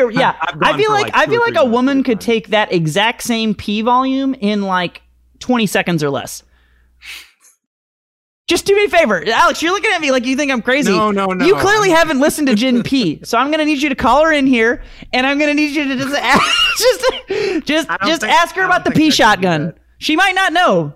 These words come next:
Speaker 1: but I think she
Speaker 2: She
Speaker 1: will.
Speaker 2: probably wouldn't.
Speaker 1: I think she will. Women, dude, women pee hard, man. Women pee so hard. They pee so hard. Like, it's, like, insane how much harder they can pee than a guy.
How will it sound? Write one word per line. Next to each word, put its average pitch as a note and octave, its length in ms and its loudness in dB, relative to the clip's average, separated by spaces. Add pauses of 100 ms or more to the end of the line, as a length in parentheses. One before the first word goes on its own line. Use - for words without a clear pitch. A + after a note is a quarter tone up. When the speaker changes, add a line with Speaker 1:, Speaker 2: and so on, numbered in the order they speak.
(140)
Speaker 1:
but B3 140 2
I A#3 120 2
think E4 200 -2
she D4+ 120 -2
Speaker 2:
She C#4 60 0
Speaker 1:
will. B3+ 120 4
Speaker 2:
probably D#3 380 -2
wouldn't. C#3 300 -2
Speaker 1:
I D4+ 40 0
think F4 140 -2
she E4 120 -2
will. D4+ 200 2
Women, E4 340 -2
dude, G#3+ 220 0
women C4+ 260 0
pee C#4 200 0
hard, G3 380 2
man. E3 340 -4
Women A#3 260 -2
pee A#3+ 260 -6
so A#3 260 0
hard. A3+ 420 0 (380)
They A3+ 140 2
pee A3+ 180 -4
so C4+ 280 2
hard. F3 380 2
Like, A3 260 0
it's, A3 180 -2
like, B3 320 -2 (140)
insane B3 520 2
how G3 120 2
much F#3 180 -2
harder F3+ 220 2
they E3 120 2
can D#3+ 160 -4
pee D#3 160 -2
than C#3+ 140 -2
a C#3 60 -4
guy. C3 240 -2